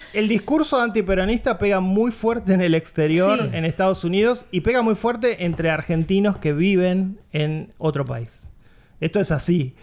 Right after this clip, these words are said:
Speaker 1: Se ve en TikTok con argentinos que dicen,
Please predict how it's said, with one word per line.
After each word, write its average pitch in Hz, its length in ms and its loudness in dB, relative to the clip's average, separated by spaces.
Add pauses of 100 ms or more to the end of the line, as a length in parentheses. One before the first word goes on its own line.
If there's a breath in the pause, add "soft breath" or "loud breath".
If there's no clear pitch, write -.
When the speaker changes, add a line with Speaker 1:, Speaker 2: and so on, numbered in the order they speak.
Speaker 1:
Se 156 160 -4
ve 185 320 2
en 165 140 -4
TikTok 185 600 0
con 156 140 -2
argentinos 156 480 -2
que 156 100 -2
dicen, 160 440 -2